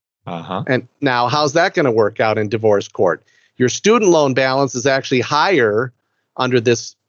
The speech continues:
Speaker 2: tax bomb strategy the first few years out of school 'cause you're making not even an interest payment. You're just barely making, uh, a payment at all. And so what happens in divorce court, uh, you're a practice owner,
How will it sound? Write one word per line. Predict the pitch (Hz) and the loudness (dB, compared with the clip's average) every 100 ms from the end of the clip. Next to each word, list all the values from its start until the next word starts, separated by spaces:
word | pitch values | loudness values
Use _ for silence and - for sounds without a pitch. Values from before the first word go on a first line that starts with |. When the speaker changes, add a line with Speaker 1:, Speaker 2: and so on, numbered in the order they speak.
| _ _ | _ _
Speaker 2:
tax | - 143 175 | -2 -2 -2
bomb | - 135 113 | -4 -2 -2
strategy | 110 - 120 107 107 123 | -4 -2 0 0 0 -2
the | 120 | -2
first | 110 127 120 | 0 -2 -2
few | 135 123 | 0 2
years | 120 123 120 | 4 4 2
out | 120 | 0
of | 113 | -2
school | - 180 170 | -2 2 2
'cause | 139 110 | 2 0
you're | 117 | 2
making | 123 131 127 | 2 0 0
not | 123 123 | 0 0
even | 117 110 | 0 0
an | 117 | 2
interest | 143 170 143 - | 0 2 -2 -2
payment. | 110 92 101 - _ _ _ _ - | -4 -2 -4 -6 _ _ _ _ -6
You're | |
just | 135 110 | -4 -2
barely | 117 135 175 135 | 0 2 2 2
making, | 113 104 113 104 107 _ _ _ - | 2 0 -2 -4 -6 _ _ _ -4
uh, | 113 104 | -2 0
a | - | -2
payment | 110 127 123 120 | 0 0 0 0
at | 110 | 2
all. | 135 165 117 139 - _ _ - | 2 4 2 0 -6 _ _ -4
And | 131 | -4
so | 123 151 | 0 2
what | 139 160 | 2 2
happens | 160 165 170 147 | 2 0 -2 0
in | 147 | 0
divorce | 127 127 165 190 | 0 2 2 2
court, | - 131 117 117 - _ _ _ _ | 0 0 2 0 -6 _ _ _ _
uh, | 117 | -2
you're | 117 131 | 2 2
a | 117 | 0
practice | 151 151 180 185 - | -2 -2 0 -2 0
owner, | 170 160 160 165 | 2 2 2 0